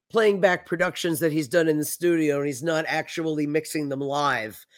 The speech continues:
Um, but they're paying attention to him rather than forming communities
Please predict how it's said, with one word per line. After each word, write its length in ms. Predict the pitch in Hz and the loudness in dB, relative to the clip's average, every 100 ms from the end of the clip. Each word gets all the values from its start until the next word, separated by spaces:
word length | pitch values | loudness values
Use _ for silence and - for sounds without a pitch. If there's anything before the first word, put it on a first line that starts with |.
| - - - | -20 -20 -8
Um, 520 | - 151 143 143 143 151 | 0 2 2 -2 -4 -10
but 280 | 160 147 196 | -8 -2 2
they're 100 | 208 | 2
paying 240 | 196 214 208 | 2 0 0
attention 400 | - 185 160 170 | 0 -2 -2 -4
to 100 | 165 | 0
him 280 | 185 175 | 2 2
rather 220 | 160 160 160 | 2 0 0
than 180 | 165 | -4
forming 420 | 151 185 175 165 156 | -4 -2 0 0 -4
communities 920 | 160 165 170 175 147 139 135 127 | -4 -2 0 -2 -4 -4 -6 -8